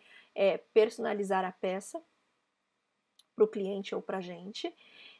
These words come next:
É, e a questão do tempo. É, eu ganho tempo quando eu personalizo uma peça, e aí,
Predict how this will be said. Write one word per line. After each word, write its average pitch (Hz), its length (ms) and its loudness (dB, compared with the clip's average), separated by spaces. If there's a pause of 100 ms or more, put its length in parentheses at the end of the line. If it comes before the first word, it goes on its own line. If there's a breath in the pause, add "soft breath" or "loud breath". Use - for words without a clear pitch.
É, 208 800 2 (300)
e 294 160 4
a 320 100 6
questão 302 340 -4
do 330 120 0 (180)
tempo. 180 580 2 (420 soft breath)
É, - 300 -4
eu 220 160 10
ganho 285 500 0
tempo 233 440 -2
quando 214 160 0
eu 208 80 -6
personalizo 202 640 -2
uma 196 140 0
peça, 180 500 -4
e 208 160 2
aí, 247 500 2